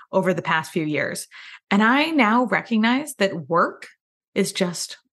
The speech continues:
one part of me. Okay, so why am I telling you all this? Well, first of all, again, because we need to talk about it more. I see entrepreneurs on the brink of burnout,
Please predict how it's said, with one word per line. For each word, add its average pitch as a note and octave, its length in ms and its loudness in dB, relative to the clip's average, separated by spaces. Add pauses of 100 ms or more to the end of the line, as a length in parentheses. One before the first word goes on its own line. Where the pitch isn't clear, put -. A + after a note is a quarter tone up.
one D#3+ 560 -2 (100)
part C#3 240 -2
of D3+ 140 -10
me. - 200 -12 (1120)
Okay, B3+ 200 2
so A#3 120 -2
why C4 280 2
am F4+ 100 -2
I B3+ 80 4
telling F3 300 -2
you D3+ 100 -8
all - 180 -6
this? - 200 -12 (280)
Well, A#3 460 0 (640)
first - 600 -2 (300)
of F#3+ 80 0
all, - 480 -2
again, C4 560 0 (280)
because F#4+ 260 0
we F#4+ 80 0
need G4+ 160 -4
to F#4+ 60 -4
talk F4+ 300 2
about A#3 200 2
it - 100 -8
more. - 300 -6 (380)
I D4 160 4
see E4 200 0
entrepreneurs B3+ 560 0
on A3+ 120 2
the F#3 100 2
brink G#3 480 2
of G#3 180 -4
burnout, F3 600 -2